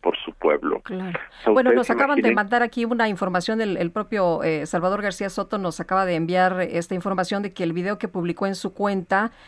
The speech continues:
Speaker 2: eh, que circula en redes sociales, no corresponde al original, pero lo que nos acabas de decir básicamente sobre, pues, estas situaciones que se le atribuyen al, eh, famoso pollo allá en San Luis Potosí,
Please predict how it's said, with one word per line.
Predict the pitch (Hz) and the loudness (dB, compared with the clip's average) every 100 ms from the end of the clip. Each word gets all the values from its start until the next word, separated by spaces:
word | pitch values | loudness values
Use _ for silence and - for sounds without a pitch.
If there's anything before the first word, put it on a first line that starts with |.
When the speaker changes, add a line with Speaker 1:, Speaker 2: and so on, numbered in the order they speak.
| - | -16
Speaker 2:
eh, | - 170 165 | -2 0 2
que | 180 | -2
circula | 185 170 214 | -4 -2 0
en | 208 | 0
redes | 214 | -2
sociales, | 202 196 214 | -4 -4 0
no | 220 | 0
corresponde | 226 214 175 220 214 | 0 -2 0 0 2
al | |
original, | 214 202 220 262 269 | 0 0 2 2 4
pero | 233 | 4
lo | 220 220 | 4 2
que | 226 | 2
nos | 226 | 0
acabas | 240 311 320 | 2 4 4
de | 285 | 4
decir | 220 - 254 247 | 2 2 2 4
básicamente | 233 - 214 208 226 247 | 2 2 0 2 2 2
sobre, | - 202 180 185 180 - - | 2 0 2 0 0 -12 -4
pues, | 202 | 0
estas | 226 247 240 | 2 2 2
situaciones | 202 196 170 202 202 214 | 2 -2 0 0 0 -2
que | 202 | -2
se | 180 | -2
le | 180 | 0
atribuyen | 175 185 185 208 214 202 | 0 2 2 2 2 4
al, | 175 175 170 | 4 2 2
eh, | 175 170 165 | 4 4 4
famoso | 196 190 226 233 - | 2 2 4 2 4
pollo | 226 233 208 190 185 | 6 6 4 0 2
allá | 175 196 196 | 2 4 2
en | 202 175 | 2 -2
San | 180 185 | 0 -2
Luis | 196 | -2
Potosí, | - 185 190 202 247 | -4 -2 -2 0 -2